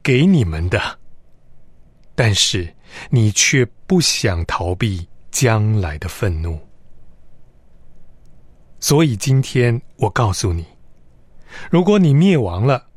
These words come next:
我的身上并不沾染你们的血。如果你被咒诅了，不是因为缺少呼喊，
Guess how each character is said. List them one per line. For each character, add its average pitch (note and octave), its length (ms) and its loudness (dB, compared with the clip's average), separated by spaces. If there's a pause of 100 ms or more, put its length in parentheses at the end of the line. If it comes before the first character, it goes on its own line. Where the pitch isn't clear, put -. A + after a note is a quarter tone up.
(400)
我 A2+ 100 0
的 A#2 120 2
身 C#3+ 260 2
上 G#2+ 300 0 (340)
并 D#3+ 280 4
不 C3 180 0 (120)
沾 C#3 300 2
染 G#2 260 0
你 F#2 120 0
们 E2 120 -6
的 A2+ 120 0
血。 - 440 -8 (1300)
如 D3+ 180 4
果 E3+ 160 4
你 C#3+ 140 2
被 C#3+ 140 2
咒 C#3 260 2
诅 E2 240 -8
了， - 240 -10 (800)
不 D3+ 240 2
是 - 180 2
因 D3 240 4
为 C#3 220 4
缺 B2+ 200 0
少 F#2 200 -4
呼 A#2 200 0
喊， G#2 280 -6